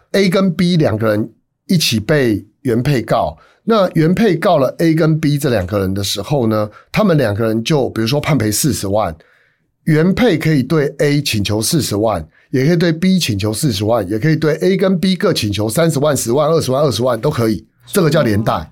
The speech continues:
那么如果只告一个的情况，通常对方的抗辩就会是，“法官大人，他请求五十万吼，事实上来讲最多你只能判二十五，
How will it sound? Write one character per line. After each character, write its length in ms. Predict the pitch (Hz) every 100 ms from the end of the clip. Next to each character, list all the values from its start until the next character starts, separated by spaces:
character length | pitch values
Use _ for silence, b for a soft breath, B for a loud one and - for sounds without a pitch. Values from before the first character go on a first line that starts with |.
| _ _ _ -
那 180 | 302
么 480 | 226 170 131 107 98 _
如 240 | 143 233
果 160 | - -
只 220 | 98 101
告 280 | 101 151 117 -
一 140 | 135
个 360 | 156 151 82 - -
的 100 | 123
情 240 | 117 113
况， 300 | 139 120 78 b b b
通 300 | 226 247 226
常 420 | 147 120 120 131 - _
对 180 | - 165
方 200 | 160 165
的 100 | 135
抗 320 | - 151 123
辩 180 | 139 120
就 140 | 123
会 120 | 117 110
是 240 | 110 82 B B B
，“法 160 | 120 123
官 160 | 170
大 160 | 180 139
人， 180 | 98 92 B B
他 180 | - 226
请 240 | - 127
求 160 | 110 117
五 180 | 117 95
十 160 | -
万 240 | 110 139 98
吼， 200 | 90 80
事 180 | - 190
实 80 |
上 180 | 156 170
来 140 | 123 120
讲 180 | 107
最 220 | 101 185 147
多 180 | 147
你 140 | 131 120
只 100 | 92
能 160 | 90
判 160 | 101 123
二 160 | 117 110
十 160 | -
五， 240 | 87 82